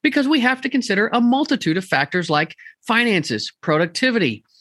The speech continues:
electronic medical records, insurance, and time management. I can't tell you how many times I've felt rushed in the assessment of a patient in order to keep turnover times low and profits high. And I know that I'm not alone there.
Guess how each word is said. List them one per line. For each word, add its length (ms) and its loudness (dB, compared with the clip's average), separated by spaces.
electronic 480 0
medical 320 0
records, 440 -6
insurance, 680 -2
and 200 0
time 260 0
management. 440 -4
I 60 0
can't 200 -2
tell 80 2
you 140 0
how 160 0
many 140 2
times 400 -2
I've 180 -2
felt 280 -2
rushed 380 -2
in 120 -4
the 100 -2
assessment 500 -4
of 240 -4
a 80 -8
patient 500 -4
in 120 2
order 240 2
to 60 0
keep 260 -4
turnover 440 0
times 480 -2
low 400 0
and 160 -2
profits 380 -4
high. 400 -2
And 120 2
I 80 2
know 160 2
that 100 2
I'm 140 2
not 180 0
alone 320 -2
there. 240 -8